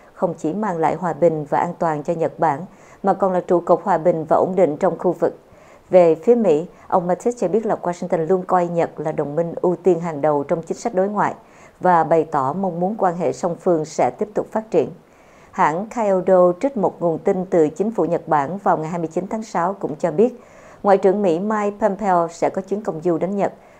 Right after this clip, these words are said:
vào đầu tháng bảy và sẽ gặp Thủ tướng Abe. Theo dự kiến, ông Ngoại trưởng Mỹ đến Triều Tiên vào tuần sau trước khi đến Nhật Bản vào ngày bảy đến tám tháng bảy. Tokyo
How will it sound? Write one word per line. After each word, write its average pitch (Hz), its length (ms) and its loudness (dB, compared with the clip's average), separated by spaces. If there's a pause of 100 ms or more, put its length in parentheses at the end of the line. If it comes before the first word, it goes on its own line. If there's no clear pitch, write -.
(100)
vào 170 120 2
đầu 160 120 2
tháng 202 260 -8
bảy 165 240 0 (320)
và 175 120 2
sẽ 220 140 -4
gặp 202 200 0
Thủ 156 140 -2
tướng 180 280 0
Abe. 165 360 -2 (560)
Theo 240 140 6
dự 180 200 6
kiến, 196 340 0 (200)
ông 196 240 0
Ngoại 170 140 0
trưởng 165 300 0
Mỹ 147 180 0
đến 175 320 0
Triều 180 120 2
Tiên 180 340 0
vào 165 180 0
tuần 151 240 -4
sau 165 360 -6 (240)
trước 240 160 4
khi 196 100 -2
đến 196 160 -2
Nhật 175 200 -4
Bản 151 300 -2
vào 170 120 -4
ngày 151 140 -6
bảy 135 300 -2
đến 185 180 -10
tám 175 240 -4
tháng 220 200 -10
bảy. 170 200 2 (680)
Tokyo 220 400 2